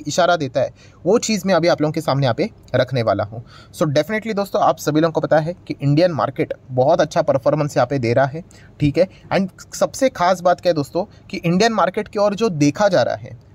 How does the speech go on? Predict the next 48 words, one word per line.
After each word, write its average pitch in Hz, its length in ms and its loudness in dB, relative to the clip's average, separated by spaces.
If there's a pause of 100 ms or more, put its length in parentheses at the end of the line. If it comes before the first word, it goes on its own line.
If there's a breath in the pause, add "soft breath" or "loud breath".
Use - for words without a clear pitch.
(140)
ठीक 170 180 -2
है, 131 140 0 (320 soft breath)
वो 220 260 2 (260)
फिलहाल 220 280 2
के 262 100 -4
परफॉर्मेंस 202 480 0
के 208 80 -6
हिसाब 202 220 0
से 190 140 -4
नहीं 175 120 -2
दोस्तों, 123 460 -8 (300 soft breath)
भविष्य 190 440 2
के 208 140 -4
परफॉर्मेंस 165 520 0
के - 100 -2
हिसाब 139 220 0
से 156 140 -2
देखा 120 260 0
जा 110 100 2
रहा 92 100 0
है - 120 -14 (120)
कि - 80 -6
आने 156 360 0
वाला 180 280 4
जो 180 180 -4
नेक्स्ट 165 460 -2
डिकेड 147 380 -2
रहने 135 220 2
वाला 147 180 4
है, 120 40 2
टू 160 200 0
डिकेड्स, 151 400 -2
थ्री 147 220 2
डिकेड्स 143 340 -2
की 151 100 -2
बात 120 240 0
करें, 131 220 0 (360 soft breath)
मतलब 139 340 -2
दस 160 220 0
साल 156 200 2
की 151 160 -10
बात 139 220 0
करें, 151 160 -2
बीस 135 240 -4
साल 147 140 2
की 147 120 -2
बात 131 240 2
करें, 143 240 0